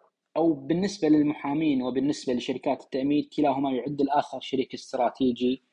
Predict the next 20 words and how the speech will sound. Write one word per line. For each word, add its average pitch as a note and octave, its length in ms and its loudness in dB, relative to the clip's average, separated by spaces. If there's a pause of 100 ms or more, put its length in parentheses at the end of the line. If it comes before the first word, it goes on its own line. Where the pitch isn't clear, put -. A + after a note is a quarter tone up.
(460)
في - 140 -4 (180)
النجاح. A2 580 -2 (1000)
فإذا E3+ 360 10
قلنا G3 220 4
بأن، D#3+ 580 0 (920)
آه، C3+ 560 2
هذه D#3 440 0
الحوادث، C#3 460 0
حوادث C3+ 280 2
السير - 280 -6
تستنهض C3 580 -4
ولاية B2+ 380 6
المحكمة B2+ 440 -2
الجزائية A#2+ 640 2
والمدنية، C3+ 840 4 (340)
فإننا E3 440 4
سنقف F3 600 4
عند D3 160 4
قاعدتين D3 680 4
مهمتين، C#3 760 0